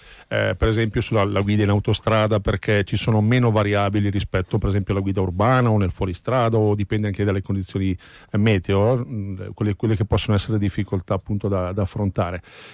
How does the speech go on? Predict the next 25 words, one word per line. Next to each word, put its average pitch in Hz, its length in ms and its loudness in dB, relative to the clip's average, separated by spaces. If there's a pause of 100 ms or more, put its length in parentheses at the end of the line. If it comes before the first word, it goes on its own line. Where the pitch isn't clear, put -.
(100)
E 180 140 2
in 143 180 0
questo 175 300 0
senso 185 640 0
le, 135 440 0
i 113 220 -4
suggerimenti, 123 640 0
le 101 80 2
proposte 110 480 0
che 147 80 -2
ci 214 120 -2
sono 160 300 2
vanno 113 440 0
appunto 107 440 -2
dalla 104 880 2
idea 120 300 0
di 117 100 2
realizzare 107 540 2
delle 98 240 0
strade 127 320 0
più 175 100 0
intelligenti 113 640 0
che 92 140 -4
possono 107 380 2
dare 113 280 2